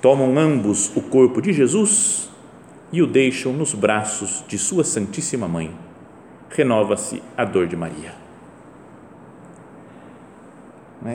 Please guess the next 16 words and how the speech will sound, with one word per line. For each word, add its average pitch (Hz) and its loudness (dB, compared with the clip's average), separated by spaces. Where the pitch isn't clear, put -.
Então, 123 -10
eles - -10
retiram, 202 -2
e 147 -2
ainda 214 0
que - -6
não, 131 -2
não 143 -4
fale 143 -4
isso 87 -4
daqui 92 0
assim, 95 -6
desta 101 -2
maneira 98 0
no 92 -4
Evangelho, 90 -4